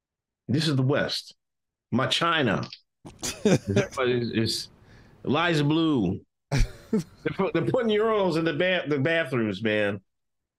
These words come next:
Speaker 1: Women's bathroom. Stand up.
Speaker 2: <laughs>
Speaker 1: This is what we, what y'all worry about.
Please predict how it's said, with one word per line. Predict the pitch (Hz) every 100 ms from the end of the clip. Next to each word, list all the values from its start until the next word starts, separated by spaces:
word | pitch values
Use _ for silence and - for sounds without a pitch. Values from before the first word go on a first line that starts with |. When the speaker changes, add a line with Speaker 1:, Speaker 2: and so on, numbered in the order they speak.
| _ _ _ _ _ _ _ _ _ _ _ _ _ _ _ _ _ _ _
Speaker 1:
Women's | 127 180 143
bathroom. | 156 143 131 92 92 - - - _ _ _ _ _ -
Stand | - 143 135 107
up. | 98 - _ _ _ _ _ _ _ _ _ _ _ - - - -
Speaker 2:
<laughs> | 185 160 - - - - - - - - _ _ _ _ _ _ _ _ 101 110 -
Speaker 1:
This | 123
is | 143
what | 139 120
we, | 117
what | 117
y'all | 123 113
worry | 110 104
about. | 90 78